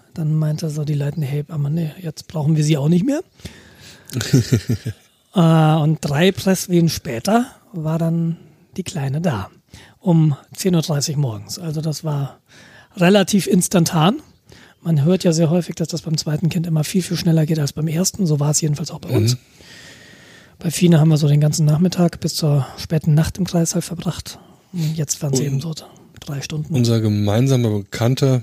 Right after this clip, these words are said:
Speaker 2: überraschenderweise auch aus Marburg, äh, mit dem wir zusammen in der W G nacheinander, glaub ich, gewohnt haben.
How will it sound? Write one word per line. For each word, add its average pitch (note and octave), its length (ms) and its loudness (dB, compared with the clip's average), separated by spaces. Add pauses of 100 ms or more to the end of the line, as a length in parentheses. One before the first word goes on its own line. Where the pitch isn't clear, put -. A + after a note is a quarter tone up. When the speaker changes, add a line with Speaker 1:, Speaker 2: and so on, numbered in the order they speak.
(140)
Speaker 2:
überraschenderweise G#2+ 800 0
auch A2 160 -2
aus G2 180 -6
Marburg, C#3 580 2 (1080)
äh, A2 300 2 (480)
mit A2 200 -6
dem A2 80 0
wir A#2 100 -2
zusammen A#2 280 -2
in G#2 80 -2
der F#2+ 120 -2
W F#2+ 80 -4
G B2 440 2 (120)
nacheinander, B2 460 0
glaub C3+ 160 -2
ich, C3+ 80 -4
gewohnt C#3 400 -2
haben. E3 560 0